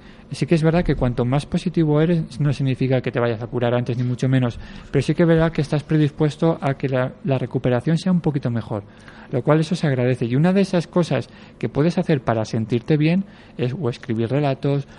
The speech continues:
o escuchar música, la, la actividad que sea, pero sobre todo,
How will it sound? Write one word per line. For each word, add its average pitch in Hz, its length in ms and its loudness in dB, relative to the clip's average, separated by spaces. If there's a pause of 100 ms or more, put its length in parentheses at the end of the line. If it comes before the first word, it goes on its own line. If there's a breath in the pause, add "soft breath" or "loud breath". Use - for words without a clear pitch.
(160 loud breath)
o 143 80 0
escuchar 120 420 -4
música, 123 560 -4 (260)
la, 139 280 -4
la 135 180 0
actividad 139 380 0
que 165 120 -6
sea, 110 300 -6 (680 loud breath)
pero 131 140 4
sobre 135 240 2
todo, 196 340 2